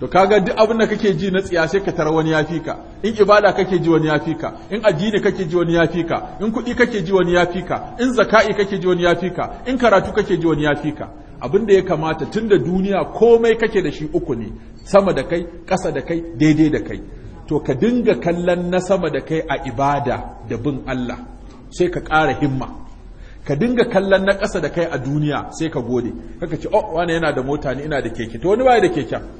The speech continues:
Kaka ce, "Kuma wane da keke, ina tafiya a ƙasa." To wani ba ma ya iya tafiya, tura shi ake a bayro. Saboda haka ko ina kake akwai sama da kai, akwai ƙasa da kai. A harkar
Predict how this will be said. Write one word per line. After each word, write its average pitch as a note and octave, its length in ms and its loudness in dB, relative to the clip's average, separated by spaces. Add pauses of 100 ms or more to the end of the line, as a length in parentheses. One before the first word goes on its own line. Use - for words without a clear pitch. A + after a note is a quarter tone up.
(600)
Kaka F#3 140 -2
ce, F#3 120 2
"Kuma F#3+ 260 2
wane G3+ 120 6
da F3+ 80 4
keke, E3+ 280 0
ina F#3+ 180 2
tafiya F3 300 2
a D3 100 0
ƙasa." E3+ 220 -2
To F#3 80 2
wani A3+ 140 4
ba A#3+ 140 4
ma B3 140 4
ya G#3+ 80 0
iya G3 100 4
tafiya, E3 320 -2
tura F#3 240 2
shi D3 120 -2
ake D#3 200 -4
a A#2 120 -4
bayro. A#2+ 240 -4 (2500)
Saboda A#3+ 180 4
haka B3+ 180 4
ko C#4 260 6
ina A#3 260 4
kake A3+ 260 2
akwai F#3 280 4
sama G#3 260 2
da F3+ 80 2
kai, F#3+ 160 2
akwai F3+ 240 0
ƙasa F3 260 -4
da C3+ 80 -4
kai. C#3+ 160 -8
A E3 60 0
harkar B3+ 340 6